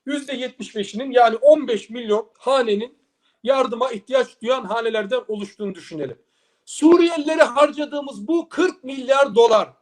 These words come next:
eğer harcanmamış olsa idi, o paramız duruyor olsa idi, bakın, on beş milyon aileye yaklaşık iki bin altı yüz altmış altışar dolar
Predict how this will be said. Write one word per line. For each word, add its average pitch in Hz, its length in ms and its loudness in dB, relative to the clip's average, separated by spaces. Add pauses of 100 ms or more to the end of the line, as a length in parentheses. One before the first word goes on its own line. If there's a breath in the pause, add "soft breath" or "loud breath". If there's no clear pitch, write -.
(380)
eğer 285 240 4
harcanmamış 269 840 -2
olsa 240 300 0
idi, 202 460 -10
o 330 160 -2
paramız 247 480 -2
duruyor 269 320 -2
olsa 208 380 0
idi, 185 380 -10 (580)
bakın, 285 500 -4
on 330 300 -2
beş 277 240 -10
milyon 220 400 -8
aileye 202 560 -2 (300)
yaklaşık 262 560 -4 (260)
iki 285 400 -6
bin 294 120 -2
altı 294 320 4
yüz 262 140 -10
altmış 262 380 -8
altışar 277 800 -2 (340)
dolar 233 340 2